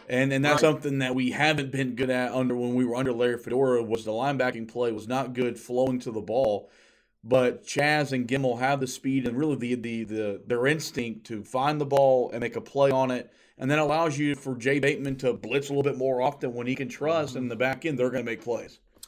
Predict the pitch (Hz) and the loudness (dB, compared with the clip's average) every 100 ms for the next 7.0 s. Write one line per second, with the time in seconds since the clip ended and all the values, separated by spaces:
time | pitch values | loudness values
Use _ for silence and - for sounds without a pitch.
0 | - 131 151 127 98 131 143 143 151 160 | -8 0 2 0 -2 -6 -4 -2 -2 0
1 | 208 220 202 165 156 - 165 143 - _ | 0 0 -4 -6 -8 -4 -2 -4 -10 _
2 | _ - 170 170 175 175 220 240 185 170 | _ -4 2 4 4 4 2 2 -2 -6
3 | - 190 175 170 151 147 165 196 185 143 | -4 -2 0 0 0 0 2 2 2 -2
4 | 143 165 185 185 180 156 143 139 160 160 | -2 -2 -2 -4 -2 0 0 -2 -2 -2
5 | 160 147 139 156 156 - 143 139 151 147 | -2 -4 -6 -6 -6 -8 -4 -2 -2 -2
6 | - 151 143 131 - 151 143 143 127 - | -8 -12 -10 -14 -12 -6 -4 -6 -8 -14